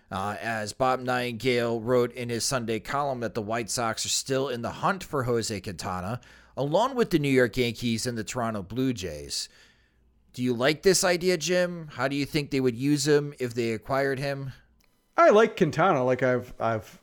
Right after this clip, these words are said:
Speaker 2: I've always been a fan, and I'm happy to see him doing well with the Pirates, but that's one where it depends on the cost, because I could see him going to, like, you know, a lefty pitcher pitching half of his games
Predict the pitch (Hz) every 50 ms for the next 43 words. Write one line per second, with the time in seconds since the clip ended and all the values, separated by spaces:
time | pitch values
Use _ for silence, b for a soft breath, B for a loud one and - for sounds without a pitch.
0 | _ - 123 135 135 151 165 180 190 180 165 - - 180 165 147 110 - - 160
1 | 185 214 240 233 170 135 127 123 127 113 127 160 175 170 170 156 151 - - 175
2 | 165 147 147 147 135 151 156 160 156 156 151 139 - 123 - - 151 175 190 196
3 | 190 190 - - - 139 123 123 B B B B B B B B B B B B
4 | B B B B B B _ _ 226 214 254 269 254 - 233 247 247 247 226 196
5 | 196 196 190 190 185 190 185 180 175 - - - - B B B B B B B
6 | B _ _ _ _ _ _ _ _ _ _ _ _ _ - 180 170 175 - 196
7 | 233 233 220 190 202 180 156 147 - - 165 160 165 165 156 - - - 143 -
8 | 151 147 170 185 180 180 165 - - 185 175 151 165 156 156 156 139 127 147 147
9 | 151 151 147 151 135 - 151 143 139 131 131 127 123 127 - B B B B B
10 | B B B - 226 220 202 180 170 202 240 240 - - 226 214 - - 190 190
11 | 190 185 180 180 170 156 - - _ _ _ _ - - - _ - 190 185 185
12 | 170 143 165 175 175 - 165 160 156 160 139 - 160 151 147 147 147 147 143 127
13 | -